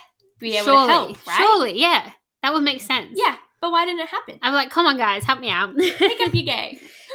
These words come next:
Speaker 2: And then Christian becomes super jealous of Adrian
Speaker 1: So
Speaker 2: because
Speaker 1: jealous.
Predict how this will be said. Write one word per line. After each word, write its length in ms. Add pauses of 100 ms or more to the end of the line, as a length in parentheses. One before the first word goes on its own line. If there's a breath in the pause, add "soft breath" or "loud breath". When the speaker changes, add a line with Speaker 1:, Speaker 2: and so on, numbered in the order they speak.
(100)
Speaker 2:
And 160
then 160
Christian 500
becomes 480
super 240
jealous 480
of 180
Adrian 580
Speaker 1:
So 380
Speaker 2:
because 240
Speaker 1:
jealous. 300